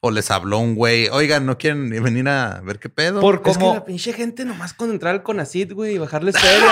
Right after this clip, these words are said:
Speaker 3: tatuarse, güey, hacer esas madres, güey, con eso, güey.
Speaker 1: Ok.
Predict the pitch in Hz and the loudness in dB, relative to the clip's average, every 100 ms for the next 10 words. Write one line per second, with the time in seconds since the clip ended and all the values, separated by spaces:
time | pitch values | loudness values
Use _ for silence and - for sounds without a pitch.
0 | - - - 156 196 - 226 208 196 175 | 8 6 4 4 2 2 4 6 6 4
1 | 180 202 220 226 208 226 240 240 233 202 | 4 4 4 2 2 2 4 4 4 2
2 | 165 170 160 185 220 226 240 208 175 147 | -2 -2 0 2 0 2 2 2 2 0
3 | - - - 160 165 147 147 - - - | -2 -6 -8 -4 0 0 -2 -4 -8 -10
4 | - - - - _ - - - - - | -14 -16 -18 -20 _ -20 -18 -20 -12 -6
5 | 113 104 | -2 -2